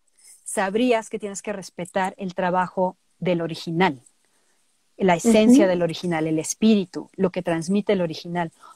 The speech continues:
Speaker 1: porque el mismo actor en pantalla se transforma en alguien más, no en él. Pero
Speaker 2: Claro,
Speaker 1: efectivamente,
Speaker 2: sí.
Speaker 1: los nuevos actores en pantalla ni siquiera estudian actuación. Muchos, me pasó la otra vez, y de alguien que sí estudió actuación,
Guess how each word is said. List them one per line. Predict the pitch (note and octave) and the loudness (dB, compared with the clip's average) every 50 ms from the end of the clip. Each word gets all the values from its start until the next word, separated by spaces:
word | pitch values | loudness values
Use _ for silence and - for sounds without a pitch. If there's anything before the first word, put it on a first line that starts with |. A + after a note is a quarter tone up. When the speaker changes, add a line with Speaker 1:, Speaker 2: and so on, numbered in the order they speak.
| _ _ | _ _
Speaker 1:
porque | - G#3+ G#3+ G3 - - G#3 F#3+ | 4 6 6 6 4 2 2 2
el | F#3+ F#3+ | 4 2
mismo | G3+ A3 B3 B3+ A3+ - C4 B3+ B3+ - - - | 4 6 6 6 6 6 6 6 6 4 0 0
actor | G3 F#3 F3 _ _ - A#3 A#3+ B3+ | 0 0 -2 _ _ 2 4 4 4
en | C#4+ D4 D4 | 2 0 0
pantalla | - G#3 F#3+ F#3 F3 - G#3 G3+ G#3 A3+ | -2 -4 -4 -4 -4 -4 -2 0 0 -2
se | A3 - A3 | -2 -4 -6
transforma | - F#3+ F3+ F#3 F3 - G#3 G3 G#3 G#3 G3+ | -6 -6 -6 -6 -6 -4 -4 -4 -4 -4 -4
en | G3+ G3 | -4 -4
alguien | G3 G3+ F#3 G3 G3 F#3 F#3 G3 | -4 -4 -4 -4 -4 -2 0 0
más, | G#3+ A3 G3+ F3 - - - | 2 2 0 -2 -4 -6 -4
no | F#3 G3+ G3 | -2 -2 0
en | G3 G3 G#3+ | 2 2 2
él. | A3 A3 G3 E3 - _ _ _ _ _ - _ _ | 2 2 0 0 -4 _ _ _ _ _ -20 _ _
Pero | - A#3 A3+ A3 A3+ A#3+ | 6 8 10 10 10 8
Speaker 2:
Claro, | C4 C4+ - | 8 6 2
Speaker 1:
efectivamente, | G#3 G3 F3+ G#3+ G#3 G3+ G3+ G3+ G3+ G#3 G#3 A3 A#3 B3+ D#4+ G4 G#4+ - B3 | 0 0 6 8 8 10 10 8 6 6 4 4 4 4 4 4 2 2 0
Speaker 2:
sí. | G3 F3+ | 0 0
Speaker 1:
los | F3 - | -2 -4
nuevos | G3 G3+ G#3 A#3+ - B3 | -2 0 0 0 2 2
actores | G#3+ - - A#3 A3 A3 A3 - | 0 0 2 0 2 2 0 -2
en | A#3 A3+ A3 | -6 -10 -8
pantalla | - B3+ B3 A#3 - A#3+ A#3 A3+ B3 | -8 -8 -8 -6 -8 -8 -8 -8 -10
ni | A#3+ A#3 G3+ | -12 -12 -16
siquiera | - A3 F#3+ - A#3 A#3 A#3 | -16 -14 -10 -8 -8 -8 -8
estudian | A3 - A#3+ A#3 A3 G#3 G#3+ | -8 -8 -6 -8 -8 -8 -8
actuación. | G3 _ - G3+ F#3+ F#3 - B3 A#3+ A#3+ A3+ F3 - _ _ _ _ _ _ _ | -14 _ -10 -10 -8 -8 -4 -4 -4 -4 -6 -8 -16 _ _ _ _ _ _ _
Muchos, | - A3+ B3+ C#4 C#4 - - B3 A3+ - | 6 6 8 8 6 4 4 0 2 2
me | A3 G#3+ G#3 | -2 -4 -2
pasó | - G#3+ G3 - A#3+ A#3+ | 0 -2 -2 0 0 0
la | A#3+ A#3+ | 0 0
otra | A#3 - A#3 A3+ | -2 0 -2 -2
vez, | A3 G#3+ G#3 G3+ - - - _ _ _ _ - | 0 0 -2 -4 -6 -10 -14 _ _ _ _ -4
y | - A#3 | 0 2
de | A3 G3+ | 4 4
alguien | A3+ D#4+ A4 G#4 | 4 4 2 2
que | - G#3 | 0 0
sí | A3+ | 0
estudió | A3 - A3+ G#3 G3 | -2 -2 -2 -4 -4
actuación, | G3 - - E3+ F3 - F#3 E3 C#3+ | -4 -4 -6 -8 -6 -6 -8 -8 -10